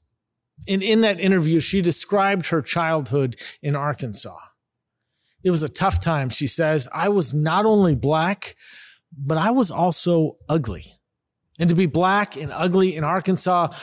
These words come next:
was to suffer tremendously." She said she was scorned, that she was mistreated by the white folks because she was black,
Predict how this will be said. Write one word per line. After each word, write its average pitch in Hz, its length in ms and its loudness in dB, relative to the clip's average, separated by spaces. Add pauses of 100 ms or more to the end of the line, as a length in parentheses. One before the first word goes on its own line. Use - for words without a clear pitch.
(140)
was 160 240 0
to 151 120 -2
suffer 185 540 0
tremendously." 131 1120 -4 (960)
She 185 200 -2
said 202 260 4
she 185 140 2
was 170 160 4
scorned, 180 560 2 (100)
that 165 140 -4
she 190 140 0
was 160 200 0 (180)
mistreated 190 720 2
by 160 140 0
the 160 100 0
white 185 380 0
folks 160 440 -2
because 170 320 0
she 170 200 0
was 139 180 -2
black, 139 480 -4